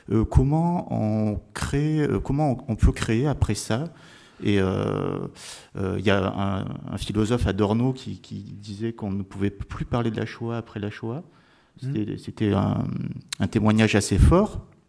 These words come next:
Speaker 1: et qu'on, qu'on peut discuter, euh, euh, longtemps, et on le fera pas ici, mais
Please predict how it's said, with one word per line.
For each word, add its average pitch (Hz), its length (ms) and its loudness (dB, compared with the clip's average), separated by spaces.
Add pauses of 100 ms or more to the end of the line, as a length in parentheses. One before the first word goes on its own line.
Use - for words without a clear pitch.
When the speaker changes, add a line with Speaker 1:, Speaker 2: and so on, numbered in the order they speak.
(840)
Speaker 1:
et 104 680 -4
qu'on, 107 160 0
qu'on - 400 -6
peut 107 220 4
discuter, 101 580 -8
euh, 101 240 -8 (920)
euh, 101 140 -2
longtemps, 110 480 2 (260)
et - 60 -10
on 95 100 -8
le 95 60 -6
fera - 260 2
pas - 80 2
ici, 104 280 -2
mais 117 280 6